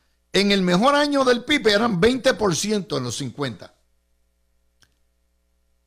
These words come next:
El peligro aquí es que el independentismo comunista puede ganar, particularmente ante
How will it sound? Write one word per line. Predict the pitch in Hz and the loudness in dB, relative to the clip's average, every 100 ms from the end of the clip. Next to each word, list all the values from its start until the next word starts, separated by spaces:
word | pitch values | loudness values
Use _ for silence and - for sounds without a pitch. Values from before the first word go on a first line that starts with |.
| _ _ - | _ _ 0
El | 220 175 | 2 0
peligro | - 226 214 311 330 277 220 226 170 | 2 4 6 4 4 4 6 4 2
aquí | 170 - 254 269 220 208 | -2 -2 0 2 4 2
es | 190 233 240 | 4 2 2
que | - 240 | 0 2
el | 220 | 2
independentismo | 208 208 196 190 185 185 175 170 165 262 269 294 269 | 2 -2 0 0 0 2 2 2 0 0 2 2 2
comunista | - 233 196 190 269 - - 185 - | 2 2 2 2 2 2 0 -2 -2
puede | - 202 240 311 320 240 | 0 4 6 6 4 4
ganar, | 190 170 233 302 226 165 - _ _ | 2 2 4 2 0 -6 -12 _ _
particularmente | - 135 147 117 120 123 170 185 240 | -2 -2 -2 -8 -6 -4 -4 -2 0
ante | 185 180 214 220 | 0 0 0 0